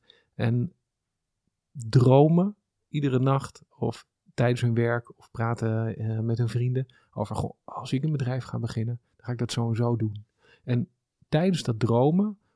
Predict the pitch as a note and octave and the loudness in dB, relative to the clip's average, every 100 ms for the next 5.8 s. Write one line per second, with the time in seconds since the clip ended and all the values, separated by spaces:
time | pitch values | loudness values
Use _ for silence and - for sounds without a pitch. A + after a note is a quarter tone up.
0 | _ B2+ B2 D#3 C3+ A#2 - B2 B2+ B2 | _ -4 0 0 0 -2 -4 -2 2 2
1 | B2 A2 - A#2+ A#2+ - B2+ A#2+ - _ | 2 -2 -4 -4 -6 -8 -10 -12 -16 _
2 | _ _ - B2 C#3 C#3 C3+ C3+ A#2 - | _ _ -6 -4 0 2 4 4 2 -2
3 | B2 D#3 D#3 C3+ C#3 D#3+ E3+ _ C3+ C#3+ | -4 -2 -4 -2 -2 -2 -6 _ -4 0
4 | C3+ B2 A#2 A2 - A#2 B2 C#3 - A#2 | 2 2 2 -2 -2 0 2 2 0 0
5 | B2+ B2+ A2+ - A2+ B2 A2+ | 0 0 -6 -6 -6 -4 -8